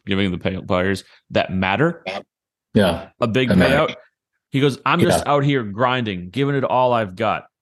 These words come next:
Speaker 1: I've given them twenty some odd years out here, you know?" No, you haven't given them shit. Like, who cares that you're grinding? They don't give out checks for grinding. They give out checks for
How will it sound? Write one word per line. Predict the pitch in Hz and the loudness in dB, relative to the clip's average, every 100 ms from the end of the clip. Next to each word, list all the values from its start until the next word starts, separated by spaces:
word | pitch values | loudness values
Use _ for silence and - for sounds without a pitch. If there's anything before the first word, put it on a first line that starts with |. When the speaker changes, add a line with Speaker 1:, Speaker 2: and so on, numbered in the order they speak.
| - | -10
Speaker 1:
I've | 123 113 | -8 -2
given | 143 143 | 0 2
them | 131 127 | 2 0
twenty | 107 139 147 156 | -2 0 2 2
some | - 147 139 | 2 2 2
odd | 127 120 | 2 0
years | 117 120 98 90 | 0 2 0 0
out | 95 92 | -2 -2
here, | 95 87 | -4 -4
you | 85 | -2
know?" | 98 107 139 139 _ _ | 2 2 2 -2 _ _
No, | 170 | -2
you | 143 | 0
haven't | 156 175 123 | 2 2 2
given | 139 143 113 | 0 0 2
them | 120 127 | 0 0
shit. | - - 151 113 - - | -4 -2 -2 -2 -6 -4
Like, | 107 92 - _ _ _ _ - - _ - | -4 -4 -10 _ _ _ _ -20 -20 _ -2
who | 170 | 0
cares | 165 175 196 | 0 2 2
that | 175 | 2
you're | 127 104 | 0 -2
grinding? | 107 135 147 95 | 0 0 0 0
They | 117 | 0
don't | 156 | 0
give | 143 147 | 0 0
out | - | 0
checks | - 139 131 | -2 -4 -4
for | - | -8
grinding. | 110 117 117 98 92 | -6 -2 -2 -2 -4
They | |
give | 101 123 | -2 -2
out | 143 | -2
checks | - 123 - - | -2 -2 -2 -6
for | - 110 98 92 | -12 -6 -4 -6